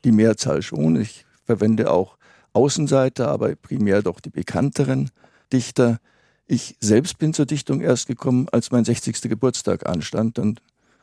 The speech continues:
dann habe ich meinen ersten Gedichtband über die Vergänglichkeit gemacht, hat also auch was mit Selbstfindung zu tun.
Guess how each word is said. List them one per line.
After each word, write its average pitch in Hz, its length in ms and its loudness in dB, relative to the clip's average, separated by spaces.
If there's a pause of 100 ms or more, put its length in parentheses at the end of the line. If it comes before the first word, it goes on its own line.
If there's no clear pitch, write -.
(260)
dann 107 200 0
habe 113 220 0
ich - 260 -8
meinen 110 180 0
ersten 110 280 0
Gedichtband 113 480 -2
über - 100 -14
die 113 60 -6
Vergänglichkeit 101 800 0
gemacht, - 360 -6
hat - 120 -2
also - 220 0
auch 80 180 0
was - 160 -6
mit 95 120 -6
Selbstfindung - 720 -8
zu - 140 -18
tun. - 300 -14